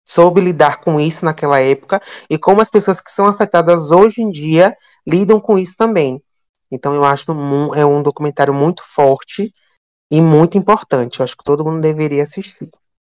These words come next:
Minha segunda indicação, eu já falei, eu troquei até, inclusive,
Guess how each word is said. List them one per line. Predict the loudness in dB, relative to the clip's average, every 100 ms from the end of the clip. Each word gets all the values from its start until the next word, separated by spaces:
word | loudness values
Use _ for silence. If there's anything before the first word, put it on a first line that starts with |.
| _ _ _ _ _ -20 -4
Minha | 4 6 8 6
segunda | 4 2 2 2
indicação, | 2 0 0 -2 -2 -4 0 4 6 6 6 4 0 -6 _ -4
eu | 0
já | 2 2
falei, | 2 2 2 0
eu |
troquei | 0 0 -2 -2 -4
até, | -2 -4
inclusive, | -6 -8 -8 -10 -10